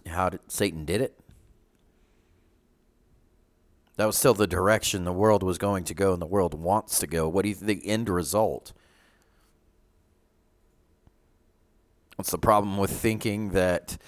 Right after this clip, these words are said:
this wasn't something that was already going to occur,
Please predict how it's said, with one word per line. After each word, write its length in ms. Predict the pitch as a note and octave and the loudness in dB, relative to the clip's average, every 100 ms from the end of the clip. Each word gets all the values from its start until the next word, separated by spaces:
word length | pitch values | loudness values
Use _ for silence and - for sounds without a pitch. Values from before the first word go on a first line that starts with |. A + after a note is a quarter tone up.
| - - _ | -20 -20 _
this 260 | F#2 G#2 - | 0 0 4
wasn't 380 | G#2 G2+ G#2 F#2+ | 4 2 2 0
something 400 | G#2+ G2+ A2 G2+ | 0 0 -2 0
that 140 | F#2+ | -2
was 120 | F2+ | 0
already 500 | F#2+ G2 G2+ G#2 F#2+ | 0 4 4 4 -2
going 500 | F2+ G2 G2 F#2 F2+ | 0 0 0 -4 -6
to 400 | E2 G2+ F2 D#2+ - | -6 -2 -2 -4 -10
occur, 340 | D#2 - - | -12 -4 0